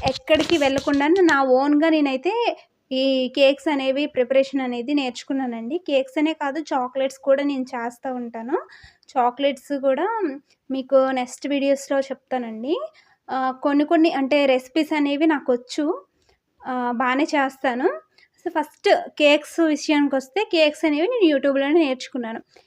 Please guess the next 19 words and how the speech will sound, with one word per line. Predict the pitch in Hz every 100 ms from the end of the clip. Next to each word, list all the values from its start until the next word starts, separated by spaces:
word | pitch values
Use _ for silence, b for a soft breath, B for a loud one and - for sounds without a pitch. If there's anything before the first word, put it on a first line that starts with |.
| b
ఇది | 294 277
క్లారిటీ | 294 269 269 294
వచ్చింది | 262 - 262
కదా. | 247 226 320 - -
తర్వాత | 311 330 339
ఏంటి | 311 302
అంటే | 302 277 294
నేను | 415 339
ఎందుకు | 285 294 339
నేర్చుకున్నాను | 339 320 311 - 320 302 285
అంటే, | 262 247 254 440 - B B _
so, | -
నేనైతే | 403 359 339 330 359
బిజినెస్ | 254 269 302 370
స్టార్ట్ | 370 302 269 -
చేద్దామని | 294 254 269 269
నేర్చుకోలేదండి. | 302 269 247 - 285 262 220 220 220 285 508
నిజంగా | 330 247 262 294
చెప్తున్నాను. | 302 285 - 269 247 247